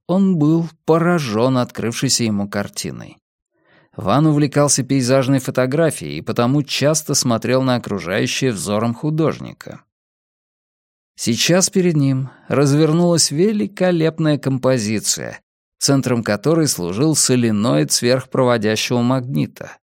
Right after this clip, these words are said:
Смонтированная пока только наполовину, но уже насчитывавшая три этажа в высоту, это нагромождение гигантских металлических блоков и охладительных труб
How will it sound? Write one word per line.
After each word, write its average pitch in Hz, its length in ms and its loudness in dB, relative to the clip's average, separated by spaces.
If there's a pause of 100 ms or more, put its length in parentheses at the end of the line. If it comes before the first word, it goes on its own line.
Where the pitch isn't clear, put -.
(540)
Смонтированная 135 800 2
пока 131 360 0
только 131 360 0
наполовину, 117 840 0 (320)
но 170 160 0
уже 180 160 2
насчитывавшая 160 840 2
три 170 340 0
этажа 139 400 2
в 95 80 -2
высоту, 101 680 -4 (540)
это 175 420 0
нагромождение 156 920 2
гигантских 147 680 0
металлических 123 680 -2
блоков 120 500 -2
и 87 40 -2
охладительных 110 720 -2
труб 156 340 -4